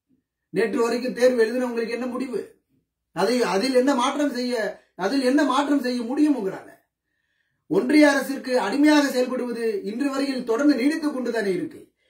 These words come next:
இதுவரையில நீங்க என்ன சட்ட மசோதாவை நிறைவேற்றி மத்திய அரசிற்கு மிகப்பெரிய அழுத்தத்தை கொடுத்திருக்கிறீங்க?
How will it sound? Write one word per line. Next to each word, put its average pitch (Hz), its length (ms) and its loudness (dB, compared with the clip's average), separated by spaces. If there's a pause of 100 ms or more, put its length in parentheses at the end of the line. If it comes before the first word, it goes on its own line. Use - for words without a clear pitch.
(120)
இதுவரையில 285 440 2
நீங்க 269 180 4
என்ன 285 360 0
சட்ட - 240 -2
மசோதாவை 254 560 0
நிறைவேற்றி 277 800 0 (120)
மத்திய - 340 0
அரசிற்கு 262 460 0
மிகப்பெரிய 277 420 0
அழுத்தத்தை 294 460 -2
கொடுத்திருக்கிறீங்க? 196 640 -6